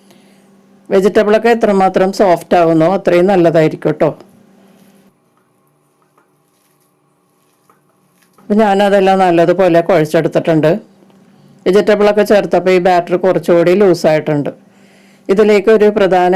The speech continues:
ഇൻഗ്രീഡിയന്റ് കൂടി ചേർക്കാനുണ്ട്, അതും കൂടി നമുക്ക് ചേർത്ത് കൊടുക്കാം. ഞാനിവിടെ രണ്ട് ടേബിൾ സ്പൂൺ കോൺഫ്ലവർ ആണ് ചേർത്തിരിക്കുന്നത്. പകരം നിങ്ങൾക്ക് അരിപ്പൊടിയും ചേർക്കാം.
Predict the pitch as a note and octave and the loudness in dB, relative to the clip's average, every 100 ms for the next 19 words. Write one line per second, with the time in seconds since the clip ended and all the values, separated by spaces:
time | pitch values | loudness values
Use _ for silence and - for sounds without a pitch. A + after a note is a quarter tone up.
0 | G3 F#3 F3+ E3+ F3 D#3+ E3+ F3 - F#3+ | 0 0 0 0 0 0 0 0 0 0
1 | E3+ E3 D#3+ E3 D#3 F3 G3+ F3+ E3+ E3+ | 0 -2 0 0 0 -2 0 0 2 2
2 | E3+ F3+ D#3 E3+ G3+ F3+ - E3 D#3 - | 2 0 -2 -2 -2 -2 0 -2 -2 -6
3 | - - _ _ _ _ _ _ _ _ | -8 -10 _ _ _ _ _ _ _ _
4 | _ _ _ _ _ _ _ - A3 G#3+ | _ _ _ _ _ _ _ -6 0 0
5 | G3 G3+ G#3 G3+ F#3 F3+ G#3+ G#3 F3 E3+ | 2 2 2 0 0 2 0 0 0 0
6 | D#3+ - E3+ F3 - _ - F3 E3+ D#3+ | -4 -2 -2 -2 -6 _ -6 -2 0 0
7 | E3+ F3 F#3 F#3 E3+ F#3 D#3 D#3+ D#3 D#3 | 0 2 2 0 0 0 -2 -2 -4 -2
8 | D3+ D#3 D3+ G#3 - _ _ _ _ _ | -2 0 -2 -4 -8 _ _ _ _ _
9 | _ - G3 G3 G3 A3 G#3+ F#3+ F3+ E3+ | _ -6 -2 0 0 2 2 2 0 0
10 | F#3 F#3+ F3+ E3+ E3 F3+ E3 D#3+ E3+ G#3 | 0 0 0 0 0 0 0 0 0 -2
11 | D#3 - | -2 -4